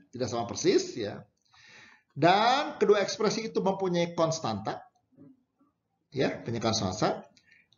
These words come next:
maka kita gagal. Kita tidak bisa mencari M G U-nya. Ya,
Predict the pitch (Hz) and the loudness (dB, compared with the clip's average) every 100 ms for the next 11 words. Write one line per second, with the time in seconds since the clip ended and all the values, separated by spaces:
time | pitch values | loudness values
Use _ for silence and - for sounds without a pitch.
0 | _ _ 208 214 247 247 208 196 208 214 | _ _ 8 8 4 0 -2 0 2 2
1 | 214 - - 165 147 - - - _ _ | 0 -10 2 4 6 2 -4 -18 _ _
2 | _ _ _ 147 202 190 131 131 190 180 | _ _ _ 2 2 4 4 4 0 -2
3 | 139 131 151 127 107 104 - - 98 - | -2 -2 -2 -4 -4 -6 -6 -12 -20 -20
4 | - - _ _ _ _ _ _ _ _ | -20 -20 _ _ _ _ _ _ _ _
5 | _ _ _ - 165 - | _ _ _ -4 -4 -4